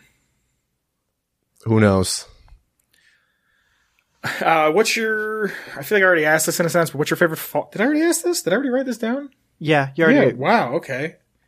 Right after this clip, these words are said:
Speaker 2: Look at me. Uh, top five movies of all time?
Speaker 1: Um,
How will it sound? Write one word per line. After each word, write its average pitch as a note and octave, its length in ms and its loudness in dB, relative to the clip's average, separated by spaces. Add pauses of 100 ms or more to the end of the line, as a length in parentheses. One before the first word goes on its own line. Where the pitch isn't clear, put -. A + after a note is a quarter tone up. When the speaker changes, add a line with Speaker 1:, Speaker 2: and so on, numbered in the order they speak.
(140)
Speaker 2:
Look F#3 140 -4
at F#3 60 -2
me. E3 200 -2 (340)
Uh, D#3+ 300 4
top F#3+ 220 0
five F3+ 300 0
movies F#3 360 0
of A3 60 0
all A#3 100 2
time? B3 300 0 (720)
Speaker 1:
Um, B2+ 640 0